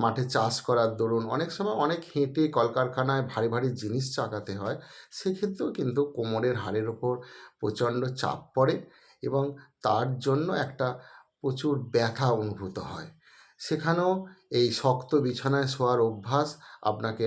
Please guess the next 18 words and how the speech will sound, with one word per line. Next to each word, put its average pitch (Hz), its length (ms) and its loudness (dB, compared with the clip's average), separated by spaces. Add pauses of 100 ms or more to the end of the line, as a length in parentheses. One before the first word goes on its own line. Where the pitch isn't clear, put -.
(120)
অনেকটাই 131 400 0 (100)
ভালো 135 240 2
করে 151 200 4
দিতে 151 240 -2
পারবে। 156 240 4 (500)
তাহলে 165 180 4 (100)
এই 196 80 8 (420)
ছোট 185 180 2 (140)
ছোট 202 120 -2 (180)
জিনিসগুলো 185 480 2 (120)
যদি 196 180 0 (420)
মানতে 131 340 4 (100)
পারা 131 200 6 (100)
যায়, 127 160 0 (160)
তাহলেও 135 380 2 (140)
সার্ভাইকাল 131 640 2 (420)
স্পন্ডিলোসিস, 127 760 2 (140)
লাম্বার 110 320 2